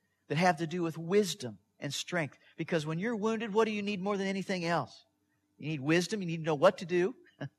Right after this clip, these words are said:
And you need strength. You need the power to do it. So you need wisdom and strength. The Bible says this, "True wisdom and real power belong to God.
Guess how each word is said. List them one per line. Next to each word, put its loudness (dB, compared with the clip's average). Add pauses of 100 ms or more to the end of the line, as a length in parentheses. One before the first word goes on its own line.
(400)
And -2
you 4
need 2
strength. 4
You -6
need -2
the -14
power 8
to -6
do 0
it. -4 (800)
So 0
you 4
need 2
wisdom 6
and -2
strength. 6 (200)
The 0
Bible 12
says 2
this, 8 (960)
"True 6
wisdom 6
and 0
real 6
power 10
belong 6
to -2
God. 8